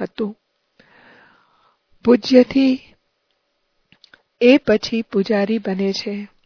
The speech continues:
ગવાઈ પણ છે, "આપે હી પૂજ્ય,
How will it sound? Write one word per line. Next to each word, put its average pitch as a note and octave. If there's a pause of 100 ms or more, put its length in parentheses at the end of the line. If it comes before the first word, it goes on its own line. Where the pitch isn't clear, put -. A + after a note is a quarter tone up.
(200)
ગવાઈ F#3+
પણ A3+
છે, A#3+ (720)
"આપે G#3
હી G3+
પૂજ્ય, B3